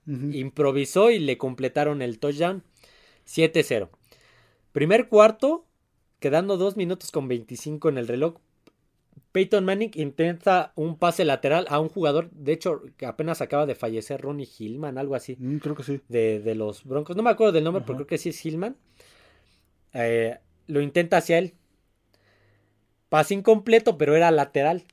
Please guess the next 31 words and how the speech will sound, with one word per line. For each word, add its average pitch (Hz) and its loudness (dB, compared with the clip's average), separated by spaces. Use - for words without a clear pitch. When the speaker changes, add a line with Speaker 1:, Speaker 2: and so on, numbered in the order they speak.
Speaker 2:
Entonces 147 -2
lo 151 4
agarra 165 4
un 180 -2
jugador 151 0
de 165 2
los 147 -2
Pats, 180 -2
pero 135 -4
pitan, 160 -2
este, 113 -6
que 135 -6
ahí 135 -2
Speaker 1:
La 127 -6
Speaker 2:
terminó 147 0
la 165 4
Speaker 1:
terminó 131 0
la 220 6
Speaker 2:
jugada, 226 6
Speaker 1:
jugada. - 6
Speaker 2:
la 175 4
reta 143 2
Belichick 202 -2
y 139 -2
la 131 2
gana. 185 -2
Posesión 131 -2
de 139 0
los 131 -2
Patriotas. 190 -2
Speaker 1:
Ujú. 147 -2